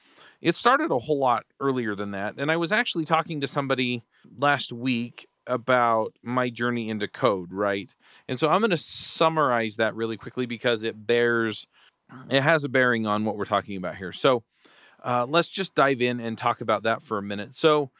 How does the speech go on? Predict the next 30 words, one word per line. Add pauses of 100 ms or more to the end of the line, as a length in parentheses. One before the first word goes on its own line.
(280)
pretty
early (340)
on,
I
got
into, (680)
um,
some,
some
forms
of, (180)
uh, (400)
writing
code,
right?
So, (360)
uh,
when
I
was
in
eighth
grade,
I
had
a
T
I
eighty-five
calculator.